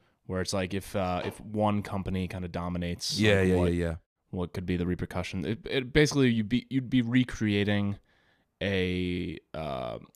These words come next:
Speaker 1: dictatorship or monarchy or monopoly of some sort in a virtual world, just
Speaker 2: Mm-hmm.
Speaker 1: like you do. It's human nature, right? Like,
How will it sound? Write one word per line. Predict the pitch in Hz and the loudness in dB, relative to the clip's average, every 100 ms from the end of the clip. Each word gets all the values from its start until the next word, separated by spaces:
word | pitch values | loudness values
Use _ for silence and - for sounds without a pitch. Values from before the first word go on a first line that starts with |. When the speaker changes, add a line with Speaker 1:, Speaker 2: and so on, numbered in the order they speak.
| - | -14
Speaker 1:
dictatorship | 107 98 - 101 92 101 98 | -10 -8 -4 -2 -2 -4 -4
or | |
monarchy | 92 92 92 90 - 90 87 | -2 -2 -2 -4 -4 -2 -2
or | 87 | -2
monopoly | 90 90 87 92 87 | -2 -4 -2 -2 -2
of | - | -4
some | 95 | -6
sort | 87 - 90 85 - _ | -6 -4 -4 -4 -8 _
in | - 92 | -10 -6
a | 87 85 | -6 -6
virtual | 85 95 90 101 104 | -6 -6 -4 -2 0
world, | 104 110 113 120 - | 2 2 2 -2 -4
just | 101 101 | 0 2
Speaker 2:
Mm-hmm. | |
Speaker 1:
like | 90 85 | 2 -2
you | |
do. | 90 87 90 - _ | -4 -2 -2 -4 _
It's | - | -2
human | - 156 | 4 6
nature, | 131 120 - - - | 6 2 0 -8 -2
right? | 98 - | 0 2
Like, | 101 | 0